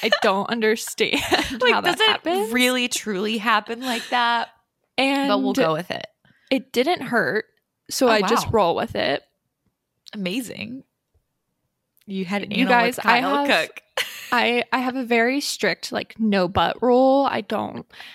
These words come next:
Speaker 1: have any desire to do anal personally. I don't judge my friends who do it, but, like, it's just not my thing.
Speaker 2: A personal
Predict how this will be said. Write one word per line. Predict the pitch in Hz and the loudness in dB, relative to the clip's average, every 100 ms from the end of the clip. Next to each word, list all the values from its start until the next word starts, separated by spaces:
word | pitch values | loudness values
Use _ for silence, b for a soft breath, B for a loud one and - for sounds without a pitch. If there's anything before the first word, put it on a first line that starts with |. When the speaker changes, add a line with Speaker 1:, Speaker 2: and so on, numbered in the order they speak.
| B | B
Speaker 1:
have | 233 | -2
any | 220 208 | 0 0
desire | 202 208 208 185 202 | -2 -2 -2 -2 -4
to | 196 | -6
do | 220 233 | -2 -2
anal | 208 220 226 220 | 0 0 0 -2
personally. | 240 233 - 240 233 226 208 | -2 -2 -2 -2 -2 0 -2
I | |
don't | 226 220 | -2 -6
judge | - 208 208 202 - | -2 0 0 -4 -6
my | 208 | -6
friends | - 190 170 196 | -6 -6 -6 -8
who | 175 | -8
do | 180 175 208 | -4 -2 0
it, | 254 - | -2 -4
but, | 208 156 | -4 -2
like, | 175 165 - | -4 -4 -8
it's | 208 - - | -12 -10 -10
just | - 175 170 - | -6 -4 -4 -4
not | 202 156 | -4 -4
my | 160 | -6
thing. | 202 208 160 | -6 -6 -4
Speaker 2:
A | 214 | -4
personal | 381 180 196 170 | -4 -4 -6 -8